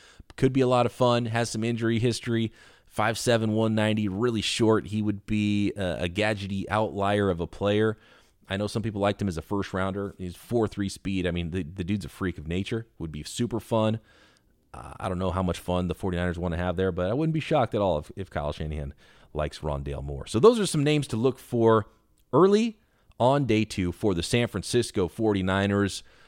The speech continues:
My special guest coming up with me next to talk a little bit more about the forty-niners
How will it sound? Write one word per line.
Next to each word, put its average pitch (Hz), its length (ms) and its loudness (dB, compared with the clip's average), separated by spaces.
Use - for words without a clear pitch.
My 92 140 -2
special 139 500 -2
guest 107 520 -2
coming 117 260 0
up 107 180 2
with 95 220 -2
me 90 120 2
next 85 520 -2
to - 120 -10
talk - 200 2
a 170 40 4
little 135 120 4
bit 104 120 4
more 92 200 4
about 85 420 0
the 110 80 -2
forty-niners 98 800 2